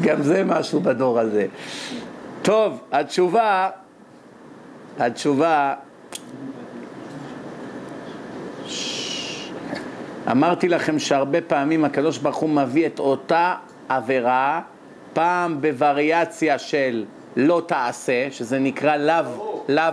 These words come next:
דאורייתא, ופעם אחת בווריאציה של תעשה.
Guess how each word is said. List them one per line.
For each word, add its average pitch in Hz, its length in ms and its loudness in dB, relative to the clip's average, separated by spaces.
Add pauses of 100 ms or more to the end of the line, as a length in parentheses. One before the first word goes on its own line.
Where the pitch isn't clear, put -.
(100)
דאורייתא, 135 760 2 (440)
ופעם 180 480 0
אחת 190 300 -2
בווריאציה 170 880 2
של 175 240 -2
תעשה. 165 600 0